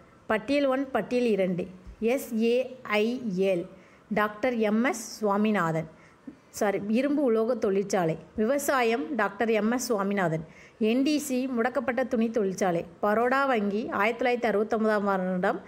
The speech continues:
தேசியமயமாக்கப்பட்டது. இந்தியாவின் வெளிநாட்டு வியாபார கணக்கு பாதகமாகவே இருந்து வருவதற்கான காரணம்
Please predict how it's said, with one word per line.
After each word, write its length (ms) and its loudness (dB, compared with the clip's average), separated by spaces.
தேசியமயமாக்கப்பட்டது. 1160 0
இந்தியாவின் 540 2
வெளிநாட்டு 520 2
வியாபார 460 2
கணக்கு 340 0
பாதகமாகவே 720 0
இருந்து 360 2
வருவதற்கான 560 0
காரணம் 520 0